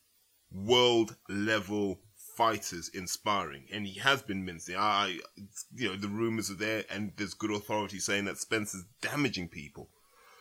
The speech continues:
So you go into a fight of that significance, and you don't have a tune-up just to see where Kell is in terms of all aspects of his fight. That's not looking after your fighter. That's saying, "Shit, I need revenue."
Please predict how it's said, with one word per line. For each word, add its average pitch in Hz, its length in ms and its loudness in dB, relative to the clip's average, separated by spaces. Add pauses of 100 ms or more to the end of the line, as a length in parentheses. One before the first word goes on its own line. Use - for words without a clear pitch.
(140)
So 143 400 8 (500)
you 143 160 0
go 175 200 10
into 190 220 6
a 143 60 4
fight 147 420 6
of 101 260 0
that 139 180 8
significance, 110 760 0 (200)
and 120 140 6
you 113 120 2
don't 135 320 6
have 120 160 -2
a 117 60 -2
tune-up 110 580 4
just 135 300 6
to 139 100 4
see 156 340 6
where 117 220 4
Kell 117 340 0
is 98 320 0 (320)
in 110 200 4
terms 113 260 2
of 104 140 -4 (160)
all 123 520 2
aspects - 440 -6
of 87 100 -8
his 85 160 -10
fight. 80 300 -6 (460)
That's 175 200 8
not 185 140 6
looking 156 260 6
after 127 260 6
your 101 100 4
fighter. 123 400 4
That's 120 280 2
saying, 107 320 6
"Shit, - 480 4 (560)
I 120 120 0
need 110 220 4
revenue." 92 460 2